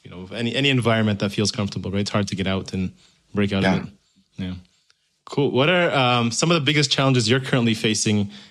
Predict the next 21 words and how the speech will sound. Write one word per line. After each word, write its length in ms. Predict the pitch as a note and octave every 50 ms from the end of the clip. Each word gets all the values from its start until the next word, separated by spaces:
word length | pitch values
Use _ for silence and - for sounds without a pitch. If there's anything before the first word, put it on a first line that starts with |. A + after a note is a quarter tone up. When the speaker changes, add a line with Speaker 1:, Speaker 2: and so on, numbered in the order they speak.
| _ _ _ -
Speaker 1:
in 80 | A#2+ G#2+
order 180 | C3+ C3 B2
to 140 | A#2+ - C3
continue 400 | - - A#2+ - - C3+ C3 A#2+
to 120 | - -
grow 360 | G2+ G2 G#2+ A2 A2 G#2+ G#2 -
Sales 320 | - - - B2 B2+ A2+
Assembly? 340 | G#2+ G2 - G#2+ G2 F#2+ G2+
Meaning, 440 | G2+ G#2 G2+ G2+ G2+ G2+ G2+ - - - - _ _ _ _
what's 180 | A#2 B2 C3 -
keeping 240 | - C3+ - A#2
up 140 | A2 G#2 G#2+
at 100 | A2 G#2+
night, 460 | G#2 G2+ F#2 - - - - - F2+
keeping 240 | - - D3+ - C#3
you 160 | B2 A#2 A2
up 120 | A2 G#2+ -
at 120 | A2 F#2+
night 160 | G2+ G2+ G2
these 160 | - G2+ G2 F#2+
days? 240 | F#2+ F#2+ F#2 -